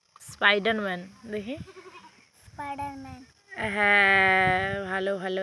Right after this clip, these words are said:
Speaker 1: ধরো।
Speaker 2: স্পাইডারম্যান।
Speaker 1: তো জোজো আরো একটা খেলনা পেয়ে গেল। তো জোজো, তুমি কোন চিপস থেকে কি খেলনা পেলে বলো?
Speaker 2: মোটু পাতলু থেকে বেলুন পেলাম,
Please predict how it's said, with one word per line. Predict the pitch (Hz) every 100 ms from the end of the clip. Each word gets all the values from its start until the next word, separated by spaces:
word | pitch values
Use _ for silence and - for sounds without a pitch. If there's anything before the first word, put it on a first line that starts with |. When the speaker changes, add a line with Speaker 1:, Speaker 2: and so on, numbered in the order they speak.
| 190
Speaker 1:
ধরো। | 202 196 185 175 _ _ -
Speaker 2:
স্পাইডারম্যান। | - 285 294 339 403 359 277 _ 247 277
Speaker 1:
তো | 226
জোজো | 220 233 254 277 339 392 359
আরো | 240 285 302
একটা | - 311
খেলনা | 294 277 285 247
পেয়ে | 294 277
গেল। | 269 269 247 233 220 202 190 196 208 - - _ _ - - _ _ _ - _ _ _ _ _ _ -
তো | 254 233
জোজো, | 269 294 -
তুমি | 320 320 311
কোন | 302 302
চিপস | 330 -
থেকে | 330 330
কি | 330 -
খেলনা | 330 320 302
পেলে | 320 294 277
বলো? | 269 285 320 403 508 466 - - _ -
Speaker 2:
মোটু | 311 311 - 370
পাতলু | 381 381 381 403 403 440
থেকে | 403 427 427 427
বেলুন | 392 381 381 392 392 403
পেলাম, | 392 392 403 415